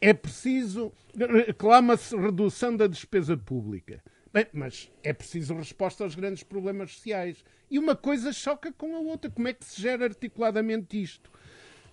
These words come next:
A, a, o abaixamento generalidade, generalizado de impostos choca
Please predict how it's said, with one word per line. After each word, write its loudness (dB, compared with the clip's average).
A, 6
a, 6
o 4
abaixamento 2
generalidade, 2
generalizado 4
de -4
impostos -6
choca 0